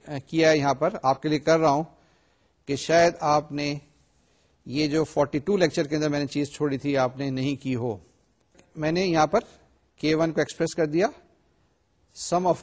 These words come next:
two column vectors, that is one one plus iota minus one zero۔ اب آپ ایسا کریں،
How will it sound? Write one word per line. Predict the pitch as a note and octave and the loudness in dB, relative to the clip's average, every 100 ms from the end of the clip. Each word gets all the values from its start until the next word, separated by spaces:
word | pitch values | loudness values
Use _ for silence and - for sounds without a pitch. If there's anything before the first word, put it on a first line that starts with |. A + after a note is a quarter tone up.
| - | -2
two | F#3+ G#3+ D#3 | -2 0 2
column | D3+ D3 | 2 4
vectors, | C#3 - F3 - - _ - | 0 0 -4 -4 -12 _ -8
that | C3 D3 | -6 -4
is | C3 C#3 | -2 -2
one | D#3+ D#3 | 0 0
one | F#3 C4+ - | 0 -4 -6
plus | C3+ C3 C#3 | -6 -2 0
iota | C#3+ C#3 D3 D3 _ _ _ A#2+ | 0 2 0 -2 _ _ _ -8
minus | B2+ C3+ C3+ | -6 -6 -6
one | C3 A2+ | -4 -2
zero۔ | B2+ G2+ - _ _ _ _ _ _ _ _ _ _ _ _ _ | -4 -4 -10 _ _ _ _ _ _ _ _ _ _ _ _ _
اب | - D3 | -6 4
آپ | F3 F3+ | 4 4
ایسا | F3+ | 2
کریں، | F#3+ F3 | 4 4